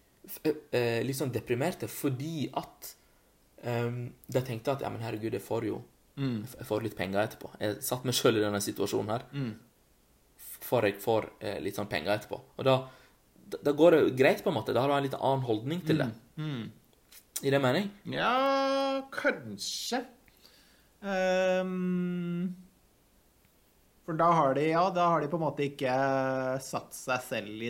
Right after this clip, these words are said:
Speaker 2: den situasjonen for ingen grunn. Altså, de har en grunn til det. Ja, det kan kanskje gi litt mening også. Ehm,
Speaker 1: Mm.
Speaker 2: men jeg, ja, det var litt, eh, det var ikke så intuitivt.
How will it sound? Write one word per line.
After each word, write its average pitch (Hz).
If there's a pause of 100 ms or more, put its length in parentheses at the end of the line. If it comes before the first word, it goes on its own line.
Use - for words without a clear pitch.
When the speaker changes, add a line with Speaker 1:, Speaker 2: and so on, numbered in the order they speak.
Speaker 2:
den 101
situasjonen 107
for 123
ingen 107
grunn. 147
Altså, 117 (680)
de 117
har 104
en 107
grunn 98
til 104
det. 117
Ja, 123 (120)
det 143
kan 175 (100)
kanskje 143
gi 117
litt 117
mening 101
også. 139 (840)
Ehm, 131
Speaker 1:
Mm. 123 (1500)
Speaker 2:
men 131
jeg, 131
ja, 147
det 202
var 147
litt, 240
eh, 147
det 151
var 143
ikke -
så 202
intuitivt. 139